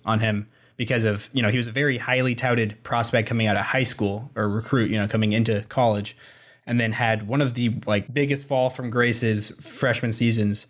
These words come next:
that you could think of at Washington. And then late first round, Minnesota was like, "Hey, we'll take a flyer on this guy." And, you know, Chris Finch, even though a lot of people doubted J-, Jaden McDaniels, didn't think that he would turn into much,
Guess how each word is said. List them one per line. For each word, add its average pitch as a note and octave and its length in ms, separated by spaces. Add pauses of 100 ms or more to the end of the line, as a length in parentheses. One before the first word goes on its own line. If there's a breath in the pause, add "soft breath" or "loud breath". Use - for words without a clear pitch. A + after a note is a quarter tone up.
that G#2+ 60
you A2 80
could A2 160
think A2 160
of G#2 200 (460 soft breath)
at G#2+ 140
Washington. A2 640 (120)
And A2+ 200
then G#2 340 (100)
late C3 260
first C3+ 260
round, B2+ 400 (120)
Minnesota B2 380
was A#2 120
like, A2+ 240
"Hey, E3+ 140
we'll A2 120
take B2 160
a - 40
flyer B2+ 260
on G#2+ 80
this G#2+ 120
guy." A2 260 (360 soft breath)
And, A2 360 (100)
you A#2+ 120
know, G2+ 100
Chris - 240
Finch, B2+ 400 (100)
even A#2+ 220
though A#2+ 120
a A#2 40
lot B2 180
of A2 40
people A#2 200
doubted A2+ 500 (120)
J-, B2+ 160
Jaden A#2+ 240
McDaniels, A2+ 420
didn't A2 160
think A2 160
that A2 80
he A2 100
would G#2+ 280
turn A#2+ 160
into A2 160
much, A2 340